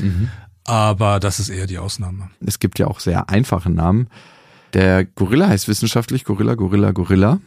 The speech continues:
Speaker 1: Ist da jemand denn einfach gelangweilt gewesen bei der Namensgebung?
Speaker 2: Also das ist ein besonderer Fall, dass man so einen dreiteiligen Namen hat. Zur Erinnerung nochmal, also der erste Teil ist der Gattungsname, der zweite Teil ist der eigentliche Artname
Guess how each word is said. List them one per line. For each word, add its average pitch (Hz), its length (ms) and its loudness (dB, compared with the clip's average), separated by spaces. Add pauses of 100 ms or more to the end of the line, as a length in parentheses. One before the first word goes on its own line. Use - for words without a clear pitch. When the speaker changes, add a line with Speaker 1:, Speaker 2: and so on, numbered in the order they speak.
(340)
Speaker 1:
Ist - 160 -2
da 104 60 0
jemand 98 300 2
denn 90 80 0
einfach 92 320 0
gelangweilt 117 680 0
gewesen 113 400 0
bei 101 140 0
der 92 320 2
Namensgebung? 120 840 -2 (240)
Speaker 2:
Also 135 180 0
das 131 200 0
ist 160 120 -2
ein 127 440 2
besonderer 110 400 0
Fall, 101 240 0
dass 101 160 -4
man 98 180 0
so 98 140 -2
einen 98 180 -2
dreiteiligen 92 720 -4
Namen 92 320 -6
hat. 101 260 -12
Zur 98 160 -6
Erinnerung 117 340 -2
nochmal, 110 220 -2
also 92 160 -4
der 95 220 -4
erste 113 320 -4
Teil 107 320 2
ist 98 180 -6
der 92 80 -4
Gattungsname, 139 560 -2
der 107 120 -4
zweite 101 260 -4
Teil 98 260 -6
ist 95 160 -8
der 92 120 -6
eigentliche 107 460 -4
Artname 131 720 -4